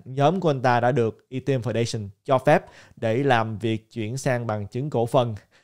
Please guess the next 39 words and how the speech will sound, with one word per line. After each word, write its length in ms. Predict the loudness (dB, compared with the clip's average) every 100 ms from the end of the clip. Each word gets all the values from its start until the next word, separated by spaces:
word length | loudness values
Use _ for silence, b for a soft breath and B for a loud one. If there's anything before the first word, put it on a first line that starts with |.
| b -10
Thật 180 | -2
ra 200 | 4 4
đây 180 | 6 6
là 60 | 6
lời 100 | 4
nói 160 | 2
phiến 180 | 0 -2
diện 180 | -2 -2
của 100 | -2
một 60 | -2
người 180 | -2
mà 100 | -4
thôi. 340 | 0 2 2 0
Ý 260 | 2 2 2
của 260 | 2 4
Letitia 380 | 4 4 0 -2
James 280 | -4 -4 -2
nói 200 | -2 0
là 340 | 2 2 0 B B -4
có 280 | 2 2 2
một, 300 | 0 0 -2
à, 260 | 0 0 0
developer, 560 | 0 2 0 2 2 2 -6 -12
một 160 | -8
nhà 200 | -4 -4 -4 -4
phát 220 | -6 -4
triển 240 | -6 -6
phần 240 | -6 -4 0
mềm, 300 | 0 0 -4
à, 120 | -4
nói 240 | -2 -2
là 200 | 0 0
được 200 | -2 -4
Ethereum 280 | -6 -6 -4
Foundation 400 | -2 -4 -4 -10 -2
cho 200 | 0 2
phép 180 | 2 0 -2 B B -6
để 340 | -2 0 -2
chuyển 520 | -4 -4 -4 -4 -8